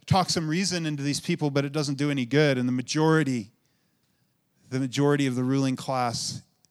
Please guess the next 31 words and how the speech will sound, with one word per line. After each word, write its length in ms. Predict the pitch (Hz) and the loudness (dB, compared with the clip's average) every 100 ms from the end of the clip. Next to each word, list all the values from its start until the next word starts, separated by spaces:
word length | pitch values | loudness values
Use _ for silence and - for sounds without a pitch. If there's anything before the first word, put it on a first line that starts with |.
| _ | _
I 100 | 131 | -12
think 220 | - 117 | -10 -6
Nicodemus 520 | 123 123 127 131 123 - | -6 -6 -4 -4 -4 -2
watches 400 | 123 120 123 113 | -4 -2 -4 -6
in 60 | |
horror 420 | 107 131 127 113 104 - - - | -6 -4 -2 -2 -6 -16 -18 -8
as 300 | 120 117 - | -6 -4 -6
they 240 | 123 120 | -6 -6
frame 540 | - - 139 131 127 123 _ _ | -6 -4 -2 -2 -2 -6 _ _
Jesus, 560 | - 131 123 120 113 123 | -2 0 0 -2 -4 -4
as 140 | 101 | -4
they 120 | 120 | -4
have 280 | 110 123 113 | -2 -4 -4
him 200 | 123 117 - - | -4 -6 -8 -8
arrested 680 | 123 117 123 123 - 127 110 - - | -2 2 2 2 0 0 -2 -8 -8
at 140 | 123 117 | -4 -2
night, 380 | 120 123 123 | 0 2 0
as 140 | 123 - | -2 -2
they 120 | 123 | -6
drag 440 | 110 113 123 123 | -4 -2 0 0
him 220 | 123 123 120 | 0 0 0
in 200 | 123 120 | -2 -2
and 120 | 117 | -4
have 220 | 120 107 | -4 -2
him 140 | 120 | -2
falsely 720 | 110 - 127 120 - 123 117 107 - - | -2 -6 -6 -4 -4 -2 -2 -4 -10 -8
accused, 600 | - - 127 117 110 - | -6 -4 -2 -2 -4 -6
as 200 | 123 107 | -6 -8
they 160 | 113 104 | -8 -10
whip 440 | 95 107 127 - | -8 -8 -8 -8
him 500 | 120 110 98 95 90 | -12 -12 -12 -16 -20